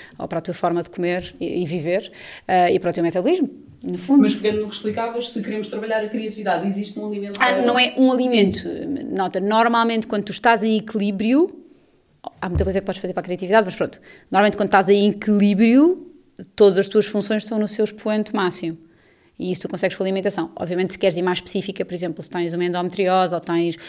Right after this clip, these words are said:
Speaker 1: uma síndrome do ovário poliquístico, vais comer para a tua síndrome,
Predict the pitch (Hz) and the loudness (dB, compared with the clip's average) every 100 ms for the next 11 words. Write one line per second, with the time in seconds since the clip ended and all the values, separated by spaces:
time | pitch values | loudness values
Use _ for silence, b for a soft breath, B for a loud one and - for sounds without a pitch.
0 | B 180 180 175 170 175 190 185 190 190 | B -6 -4 -4 -2 0 2 2 0 0
1 | 196 233 208 208 302 - B B B B | 0 0 -2 -2 -6 -8 B B B B
2 | B _ _ _ - 165 165 - 196 185 | B _ _ _ -8 -6 -6 -6 -2 4
3 | 214 233 - - 208 190 220 - 180 170 | 6 6 4 -6 -6 -4 -8 -6 -6 -6
4 | 151 | -8